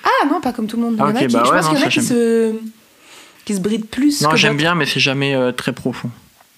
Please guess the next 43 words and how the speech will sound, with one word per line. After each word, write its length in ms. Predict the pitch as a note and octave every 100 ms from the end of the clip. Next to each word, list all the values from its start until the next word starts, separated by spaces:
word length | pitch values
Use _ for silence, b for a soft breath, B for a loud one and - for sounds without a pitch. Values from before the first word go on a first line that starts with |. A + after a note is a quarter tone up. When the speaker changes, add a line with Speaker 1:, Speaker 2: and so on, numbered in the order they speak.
| _ -
Speaker 1:
Ok. 160 | E3 F3 E3 - _ _ _ _
C'est 140 | - F3+
juste 280 | F#3+ - G3
sur 140 | -
la 120 | F3+
su-, 160 | F3 - -
superficie, 600 | - - F#3 - F3+ G#3+
ça 100 | G#3
te 40 |
fait 80 | -
Speaker 2:
Ouais, 120 | D3+ C3
Speaker 1:
du 80 |
bien. 300 | F3 F#3 G3 F#3
Speaker 2:
quand 80 |
Speaker 1:
Et 20 | E3
Speaker 2:
je 80 |
suis 100 | - C3+
énervé, 520 | C3 A#2+ C3 C#3 C3+
ça 160 | -
me 80 | C3
fait 140 | A#2+ C3
du 100 | B2
bien 160 | C3
de, 160 | A#2+ A#2+ B2 B B B B B B B _ _ _
mais 100 | C3
critiquer 420 | - A#2+ B2+ C3+
même 200 | B2+ B2
les 100 | A#2+
gens 140 | A#2 A#2+
que 80 |
je 60 | -
connais 220 | - A#2
pas, 120 | C3+
hein. 160 | D3+ C#3 C3+ _ B B B B B _
Mais 240 | C#3 C3
non, 140 | C3 D#3
non, 140 | E3+
après, 240 | D3 - C#3+
c'est, 240 | - -
je 400 | B2 B2 C3 C3
suis 120 | - -
plutôt, 360 | - - B2+
euh, 100 | A#2+